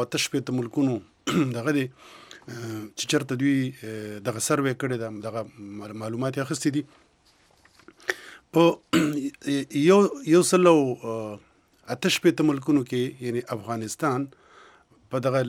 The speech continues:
لاندې، آه، دغه باندې د هغه په دریم نمبر دی. صرف د ده نه، د افغانستان نه چې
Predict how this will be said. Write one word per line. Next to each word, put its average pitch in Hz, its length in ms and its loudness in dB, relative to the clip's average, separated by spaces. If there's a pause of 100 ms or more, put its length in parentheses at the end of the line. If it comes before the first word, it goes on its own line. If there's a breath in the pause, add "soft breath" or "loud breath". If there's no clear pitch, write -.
(280)
لاندې، 170 360 10 (180)
آه، 113 160 -6
دغه 113 200 -2
باندې 113 240 -4 (180)
د - 20 -8 (320)
هغه 123 220 -4
په 117 100 -4
دریم 131 240 4
نمبر 110 240 -2
دی. 120 140 0
صرف 180 240 6
د 151 100 2
ده 180 140 8
نه، 185 40 8 (600 loud breath)
د 139 100 6
افغانستان 139 460 8
نه 185 80 12
چې 160 120 2